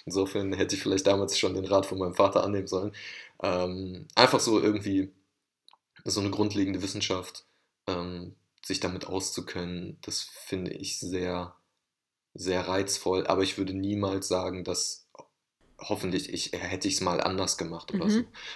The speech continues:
Speaker 1: Weil ich bin heute der Mensch, der ich dann damals sein wollte. Darüber bin ich sehr glücklich. Und so, das ist der Weg dahin gewesen.
Speaker 2: Mhm.
Speaker 1: Punkt.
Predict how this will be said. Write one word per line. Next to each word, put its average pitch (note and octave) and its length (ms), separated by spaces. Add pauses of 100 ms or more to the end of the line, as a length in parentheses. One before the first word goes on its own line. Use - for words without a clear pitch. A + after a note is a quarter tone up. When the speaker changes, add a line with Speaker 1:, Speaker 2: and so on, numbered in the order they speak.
Speaker 1:
Weil F2+ 480 (220)
ich - 120
bin G2+ 220
heute G2+ 240
der G2 160
Mensch, G2 320
der F#2 260
ich - 140
dann F2+ 440 (160)
damals F#2 360
sein G2+ 280
wollte. A2 520
Darüber F2 320
bin - 140
ich - 100
sehr F2+ 160
glücklich. G2+ 520 (460)
Und F2 640 (1200)
so, F2 320
das F2 300
ist - 300
der F#2+ 100
Weg A#2 160
dahin E2+ 260
gewesen. E2+ 360 (180)
Speaker 2:
Mhm. G#3 140 (400)
Speaker 1:
Punkt. - 340